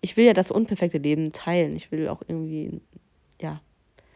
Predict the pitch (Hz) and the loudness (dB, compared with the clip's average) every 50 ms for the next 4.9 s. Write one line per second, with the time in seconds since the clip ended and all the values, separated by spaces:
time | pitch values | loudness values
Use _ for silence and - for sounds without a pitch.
0 | _ _ _ _ _ _ - 208 208 214 214 208 208 202 208 202 - 175 175 160 | _ _ _ _ _ _ 0 2 4 4 4 4 4 2 2 2 0 -2 0 -2
1 | 175 - - - 196 190 214 262 254 240 233 233 240 233 - 202 180 185 - - | -4 -4 -4 -2 -2 -2 0 2 2 2 2 0 -2 -2 -2 -2 -4 -4 -4 -8
2 | - _ _ - - 190 - - - - 196 190 190 190 190 - - 180 - - | -16 _ _ -10 -8 -8 -8 -8 -6 -2 -2 -2 0 -2 -4 -4 -6 -8 -6 -2
3 | 190 190 185 180 185 - 202 214 - - 208 - 196 202 202 196 185 185 - - | 0 0 0 0 0 -2 -4 -4 -4 -6 -4 -4 -2 0 0 -2 -2 -4 -4 -6
4 | 196 196 185 185 - - 185 - - - - - - 180 180 - 190 - | -4 -4 -6 -6 -8 -10 -10 -8 -8 -10 -8 -8 -8 -8 -8 -10 -16 -20